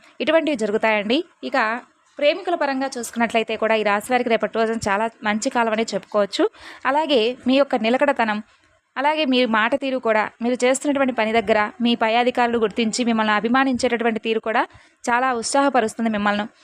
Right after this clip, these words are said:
అలాగే వ్యాపార పరంగా కూడా మంచి లాభాలు అయితే గడిస్తారు. పెట్టుబడులు ఏదైతే పెట్టున్నారో దానికి సంబంధించినటువంటి లాభాలు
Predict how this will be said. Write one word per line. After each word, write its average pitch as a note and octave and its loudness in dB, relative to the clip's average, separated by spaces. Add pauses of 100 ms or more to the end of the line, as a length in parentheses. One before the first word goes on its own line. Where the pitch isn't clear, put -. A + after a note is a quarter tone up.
(300)
అలాగే C4+ 4
వ్యాపార B3 4
పరంగా C4 0
కూడా A#3 2
మంచి G#3+ 0 (480)
లాభాలు A#3 2
అయితే A3+ -4
గడిస్తారు. A3 2 (420)
పెట్టుబడులు D4+ 2 (240)
ఏదైతే C4+ 4
పెట్టున్నారో A3 0 (160)
దానికి A#3 0
సంబంధించినటువంటి B3 2 (440)
లాభాలు A#3+ 2